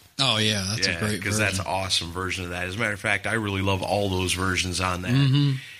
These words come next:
Speaker 2: And it's like a bootleg, I guess. You know,
Speaker 1: Mm-hmm.
Speaker 2: it's not an official canon album.
Speaker 1: Right.
Speaker 2: But, man, do I love the songs on
Speaker 1: Also,
Speaker 2: that.
Speaker 1: uh, the version of Strutter has, like, a totally different guitar solo.
Speaker 2: Yeah.
Speaker 1: Yeah.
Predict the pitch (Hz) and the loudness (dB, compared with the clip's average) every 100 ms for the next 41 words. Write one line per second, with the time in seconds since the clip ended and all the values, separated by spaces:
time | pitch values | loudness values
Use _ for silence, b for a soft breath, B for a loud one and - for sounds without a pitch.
0 | - 95 95 87 87 - - 113 92 87 | -2 0 2 0 -4 -4 -4 -2 -2 -4
1 | 80 120 131 95 92 90 92 90 95 95 | 0 2 4 2 0 0 -2 -2 0 2
2 | 104 123 107 110 107 104 104 104 92 90 | 4 6 6 6 4 2 2 0 -2 -6
3 | 85 - 113 - 90 - 110 113 101 90 | -6 -2 0 0 -4 -2 0 0 -2 -2
4 | 104 123 104 90 85 127 131 123 117 - | 0 0 0 -2 0 2 4 4 2 -2
5 | 131 98 85 - 92 120 101 92 90 90 | -2 0 -2 -6 -2 0 0 -4 -4 -6
6 | 85 - 85 87 - 127 123 127 113 110 | -4 -4 -2 -4 0 2 4 4 2 2
7 | 107 104 120 120 104 101 120 104 104 - | 2 2 0 0 2 4 4 4 2 4
8 | 123 120 104 101 107 101 98 - 120 110 | 4 4 4 4 2 2 0 2 4 4
9 | 104 104 98 - 110 107 - 101 95 87 | 2 0 -2 -2 0 0 0 -2 -4 -2
10 | 104 104 82 78 113 98 95 | 0 0 0 -4 -2 0 -2